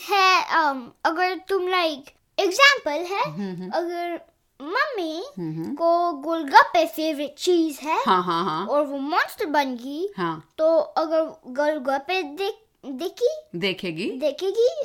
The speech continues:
Speaker 1: तो फिर गोलगप्पे खा के, बूम, वापस नॉर्मल बन जाएगी।
Speaker 2: हाँ। तो राक्षस गोली जो है, ये क्यों लोगों को राक्षस बनाना चाहता है?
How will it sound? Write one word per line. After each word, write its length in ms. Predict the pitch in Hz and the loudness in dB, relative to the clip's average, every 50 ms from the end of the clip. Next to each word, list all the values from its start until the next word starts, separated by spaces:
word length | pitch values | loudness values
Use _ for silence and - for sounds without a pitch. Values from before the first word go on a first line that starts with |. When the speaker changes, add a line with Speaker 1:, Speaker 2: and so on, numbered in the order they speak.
| - _ - | -8 _ -4
Speaker 1:
तो 140 | 339 339 330 | 0 0 0
फिर 380 | 330 330 339 330 330 330 330 330 - _ _ - | 0 4 6 6 6 6 4 2 -8 _ _ -8
गोलगप्पे 440 | 294 330 330 269 311 349 349 330 311 | -4 -4 -4 -2 -2 -2 0 -2 -4
खा 360 | 320 - - 453 571 679 762 | -4 0 8 12 12 12 12
के, 360 | 719 - 427 392 392 403 427 - _ _ _ _ _ _ _ - | 10 4 -2 0 0 0 -2 -6 _ _ _ _ _ _ _ -8
बूम, 380 | 254 285 359 339 294 262 240 247 - _ | 0 2 2 2 2 0 -4 -8 -12 _
वापस 420 | 202 226 247 247 240 254 254 247 247 269 | -6 -6 -6 -4 -4 -6 -8 -8 -6 -8
नॉर्मल 440 | 262 254 247 254 254 262 269 277 | -6 -4 -4 -4 -4 -4 -4 -6
बन 200 | 254 254 269 277 | -4 -4 -4 -2
जाएगी। 340 | 262 294 285 285 285 277 285 | -2 -2 -2 -2 -4 -6 -10
Speaker 2:
हाँ। 2000 | - - 160 170 170 175 185 190 196 202 208 214 220 220 220 220 220 220 226 226 226 220 220 220 220 220 214 214 208 208 202 202 196 190 185 170 160 156 147 - - - _ _ - - - _ _ _ - | -8 -4 -2 0 2 2 4 4 4 4 4 4 4 4 4 4 4 2 2 2 2 0 0 0 -2 -2 -2 -2 -2 0 0 0 0 0 0 -2 -2 -4 -6 -8 -12 -16 _ _ -20 -20 -20 _ _ _ -4
तो 120 | 226 220 | -2 -2
राक्षस 680 | 196 175 185 202 202 220 247 269 - - - 349 302 247 | -2 0 2 4 4 4 4 2 0 -4 -2 0 -2 -2
गोली 320 | 226 240 277 277 277 285 294 | -2 0 0 2 2 2 0
जो 140 | - 277 262 | 0 0 -2
है, 500 | 208 202 196 156 - - 180 226 254 - - - - - - - | -2 -2 -4 -4 -2 -4 -4 -6 -8 -12 -18 -20 -20 -20 -16 -12
ये 460 | 220 208 226 277 311 330 285 - _ _ _ | -8 -4 -2 0 0 0 -2 -4 _ _ _
क्यों 420 | - 440 508 571 605 571 269 151 - - - | -10 -8 -4 -2 -2 -2 -2 -4 -6 -10 -8
लोगों 360 | 185 196 214 208 202 214 208 | -4 -2 0 0 0 -2 -4
को 200 | 202 233 220 208 | -2 0 0 0
राक्षस 380 | 196 190 175 170 - - 196 160 | 4 2 2 2 0 -4 -6 -4
बनाना 320 | 156 185 175 165 156 160 | -4 -2 -2 0 0 -2
चाहता 320 | 160 - 156 135 - - 139 | -4 -4 -8 -12 -12 -14 -16
है? 260 | 135 165 _ _ | -16 -16 _ _